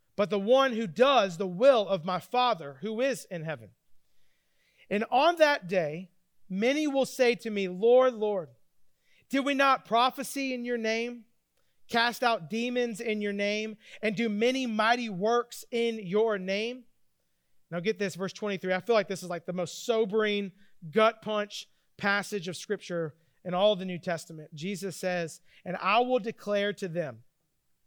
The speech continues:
'I never knew you. Depart from me, you workers of lawlessness.'" Man, whew, that's a hard pill to swallow.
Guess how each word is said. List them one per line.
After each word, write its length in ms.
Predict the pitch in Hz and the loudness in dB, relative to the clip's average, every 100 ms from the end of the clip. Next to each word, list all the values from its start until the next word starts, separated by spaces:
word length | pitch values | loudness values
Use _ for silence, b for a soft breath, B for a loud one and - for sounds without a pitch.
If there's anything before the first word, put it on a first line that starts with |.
| _ - _ | _ -20 _
'I 140 | 160 175 | -2 -2
never 640 | 180 208 185 220 220 214 - _ | 0 0 2 -2 -2 -6 -18 _
knew 540 | 170 180 175 175 175 147 - | -8 -4 -4 -4 -8 -12 -16
you. 360 | 147 151 127 _ _ _ _ _ _ _ | -12 -12 -12 _ _ _ _ _ _ _
Depart 480 | - 175 - 226 233 | -8 -4 4 4 4
from 240 | - 214 185 | -2 -6 -6
me, 280 | 160 143 - _ _ _ _ | -6 -10 -16 _ _ _ _
you 180 | 175 196 | -6 -6
workers 800 | 160 208 214 170 143 151 - - _ _ _ | 0 0 0 -6 -12 -12 -18 -20 _ _ _
of 140 | 175 | -6
lawlessness.'" 1080 | 151 156 170 180 165 147 - 120 - - - - | -6 -2 0 0 0 -6 -14 -18 -18 -18 -20 -12
Man, 400 | 175 170 170 165 _ _ _ _ _ _ _ _ _ _ - | -8 -6 -8 -10 _ _ _ _ _ _ _ _ _ _ -4
whew, 400 | 311 381 311 156 - | 6 8 8 4 -10
that's 120 | 160 | -10
a 80 | 196 | -6
hard 460 | 165 226 247 240 - | 4 6 6 4 2
pill 200 | 240 226 | 2 2
to 80 | 202 | -2
swallow. 640 | - 233 233 208 156 | 0 2 4 2 -2